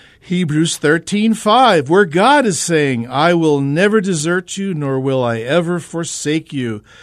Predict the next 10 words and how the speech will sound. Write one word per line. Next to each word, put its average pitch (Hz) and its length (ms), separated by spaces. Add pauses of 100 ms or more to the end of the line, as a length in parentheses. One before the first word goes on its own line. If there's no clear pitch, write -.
(120)
To 220 180
which 240 280
the 214 120
writer 190 640
responds, 156 800 (320)
"So 226 420
that 208 280
we 180 180
confidently 254 1040
say, 127 640